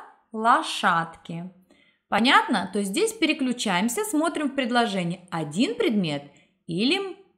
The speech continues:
больше, чем один, да? Единственное число, множественное число. И смотрим правила, когда делаем упражнения, да?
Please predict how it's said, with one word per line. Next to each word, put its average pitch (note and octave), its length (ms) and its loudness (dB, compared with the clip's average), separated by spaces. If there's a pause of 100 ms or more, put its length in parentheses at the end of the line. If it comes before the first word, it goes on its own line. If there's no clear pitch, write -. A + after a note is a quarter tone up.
(120)
больше, E3+ 540 0
чем D3 260 -8
один, C#3+ 480 -6
да? G#3 220 2
Единственное A3 680 -4
число, F#3 380 -8
множественное F#3+ 720 -2
число. E3+ 560 -12 (400)
И E4+ 100 -4 (160)
смотрим D4 640 -2 (200)
правила, E3+ 560 -2
когда C#4+ 300 0
делаем A3+ 380 2
упражнения, F#3 920 -2
да? A#3+ 340 -6